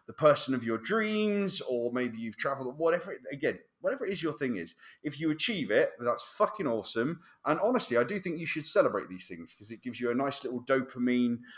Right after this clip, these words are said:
you know, reward loop. You, you know, you do something, you achieve it, you give yourself a pat on the back,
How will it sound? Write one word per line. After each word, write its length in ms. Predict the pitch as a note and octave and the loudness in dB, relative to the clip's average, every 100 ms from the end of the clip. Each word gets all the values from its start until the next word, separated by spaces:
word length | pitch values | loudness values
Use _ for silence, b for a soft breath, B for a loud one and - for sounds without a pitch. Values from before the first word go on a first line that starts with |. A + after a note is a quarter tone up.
| B | B
you 80 | B2 | -2
know, 80 | A2 | -2
reward 500 | G#2+ A2 B2+ F#3 F3+ | -2 0 4 4 6
loop. 360 | F#3 F3 - C3 | 2 0 -6 -8
You, 160 | A#2+ B2 | -8 -6
you 80 | B2 | -8
know, 80 | |
you 180 | G#2 A2 | -8 -10
do 240 | A2+ F3+ F3 | -6 -4 0
something, 500 | F#3 E3 C#3+ D#3+ D3 | 0 0 -2 -4 -4
you 100 | B2+ | -4
achieve 400 | B2 - D#3+ C#3 | -4 -4 -6 -2
it, 140 | C#3+ C3 | -2 -2
you 60 | A#2 | -6
give 140 | C#3+ | -6
yourself 340 | B2+ - A#2 - | -4 -2 -4 -4
a 120 | - | -4
pat 100 | A#2+ | -2
on 80 | A2+ | -2
the 60 | G#2+ | -2
back, 300 | C3 C#3+ | 0 0